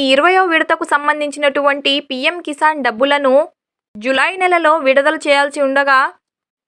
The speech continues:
ఆగస్టు రెండో తారీఖునైతే విడుదల చేయడం జరిగిందండి. ఈసారి అలా కాకుండా ఆలస్యం చేయకుండా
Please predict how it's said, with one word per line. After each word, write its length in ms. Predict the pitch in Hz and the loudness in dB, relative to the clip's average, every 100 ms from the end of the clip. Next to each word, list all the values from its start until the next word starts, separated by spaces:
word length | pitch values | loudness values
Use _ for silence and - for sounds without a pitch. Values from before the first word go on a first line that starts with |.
| - | 2
ఆగస్టు 500 | 214 269 339 392 - | 4 4 2 -4 0
రెండో 260 | 311 311 349 | 0 2 2
తారీఖునైతే 640 | 320 311 311 302 294 294 196 | 2 0 0 0 0 2 2
విడుదల 320 | 277 254 269 | 4 4 4
చేయడం 340 | 277 269 254 254 | 4 4 2 2
జరిగిందండి. 720 | 247 240 240 240 240 240 320 480 - _ _ _ - | 0 0 -2 -2 -2 -2 -2 -2 -6 _ _ _ -10
ఈసారి 580 | 269 359 392 381 359 370 - | -2 0 2 2 2 0 0
అలా 220 | 262 269 294 | 0 2 2
కాకుండా 560 | 294 269 269 311 277 262 359 _ _ _ _ _ _ _ _ - | 2 0 0 -2 2 0 0 _ _ _ _ _ _ _ _ -2
ఆలస్యం 500 | 202 247 349 359 359 | 0 2 -2 -2 -2
చేయకుండా 560 | 339 311 - 320 302 | 0 0 0 -2 0